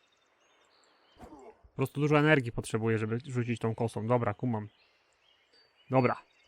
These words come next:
Straszymy. Hejka, przyjdę po twoje życie. A,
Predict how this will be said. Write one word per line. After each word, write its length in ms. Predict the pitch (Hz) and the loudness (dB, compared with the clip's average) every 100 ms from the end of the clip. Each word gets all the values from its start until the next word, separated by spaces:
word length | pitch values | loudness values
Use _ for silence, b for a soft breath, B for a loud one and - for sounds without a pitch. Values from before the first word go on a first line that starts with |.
| _ - - - - - | _ -18 -16 -16 -14 -8
Straszymy. 480 | - 135 165 143 101 - - - - - - | 2 4 6 2 2 -10 -20 -20 -20 -20 0
Hejka, 300 | 143 143 117 | 4 6 4
przyjdę 260 | - 131 | 4 2
po 100 | 123 | 2
twoje 220 | - 127 120 | 4 4 4
życie. 280 | 120 101 - - - | 0 -8 -8 -14 4
A, 320 | 117 120 113 | 10 12 10